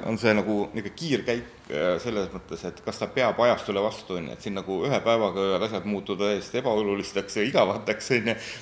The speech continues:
või siis nagu teistpidi, et, et seal etenduses on, äh, äh, kaks aasta-,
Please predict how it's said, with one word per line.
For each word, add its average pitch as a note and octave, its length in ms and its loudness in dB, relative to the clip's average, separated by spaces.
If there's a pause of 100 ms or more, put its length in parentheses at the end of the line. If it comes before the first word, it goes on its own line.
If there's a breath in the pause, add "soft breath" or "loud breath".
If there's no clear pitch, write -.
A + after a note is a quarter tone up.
või A#2+ 100 2
siis G#2+ 220 -4
nagu G#2 260 0 (400 loud breath)
teistpidi, A#2+ 440 -2
et, - 220 -8
et C#2+ 220 -10
seal G2+ 400 -2 (540 loud breath)
etenduses G#2+ 520 -2
on, G#2+ 160 0 (100)
äh, F#2+ 300 0 (1400)
äh, A2+ 180 2
kaks - 240 -2
aasta-, B2+ 260 2